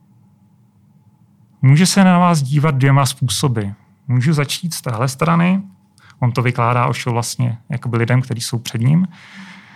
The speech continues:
a pak se přesunu dál. Podívám se nejdřív na A, pak na B, potom na C a tak pokračuji dál. Když se postupně dívám na A,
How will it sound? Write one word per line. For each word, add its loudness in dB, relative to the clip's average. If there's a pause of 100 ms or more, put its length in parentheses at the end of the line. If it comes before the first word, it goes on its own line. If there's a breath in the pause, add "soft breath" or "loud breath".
(560 loud breath)
a -2
pak -4
se 0
přesunu 4
dál. 2 (220 loud breath)
Podívám 2
se 2
nejdřív 2
na 0
A, 2
pak -4
na -4
B, 0
potom 0
na 0
C -2
a -4
tak -6
pokračuji -4
dál. -4 (1500 soft breath)
Když 0
se 0
postupně 2
dívám 4
na 4
A, 2